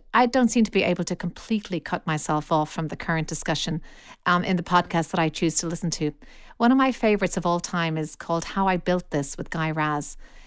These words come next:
It's a podcast about entrepreneurs and idealists and some of the movements that they have built.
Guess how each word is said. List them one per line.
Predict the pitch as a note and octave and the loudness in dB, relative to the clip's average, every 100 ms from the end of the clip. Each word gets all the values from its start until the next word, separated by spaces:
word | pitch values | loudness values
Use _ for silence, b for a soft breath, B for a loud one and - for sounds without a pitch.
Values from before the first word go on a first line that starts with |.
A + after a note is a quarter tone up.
| b _ | b _
It's | C4 C#4 - - - - - - | 0 0 0 -4 -8 -16 -10 -4
a | A3 | -2
podcast | - C4 - A3 - | 2 2 2 0 2
about | F3+ F3+ | 0 2
entrepreneurs | F#3 G3+ - G#3+ F3+ D#3+ E3 F#3 | 2 0 0 -2 0 0 -2 0
and | |
idealists | E3 E3 F#3+ F3+ D#3+ D3 - - | 0 0 -2 -2 -2 -4 -6 -6
and | F3 E3 | -4 0
some | F#3 F3 | 0 0
of | E3+ - | -2 -2
the | E3 E3 b b b | 0 -2 b b b
movements | F#3 F#3 F3+ E3+ | 0 0 0 -2
that | E3 | -2
they | D#3+ | -2
have | D#3 D3+ | -2 -4
built. | D#3 F#3 - | -4 -6 -8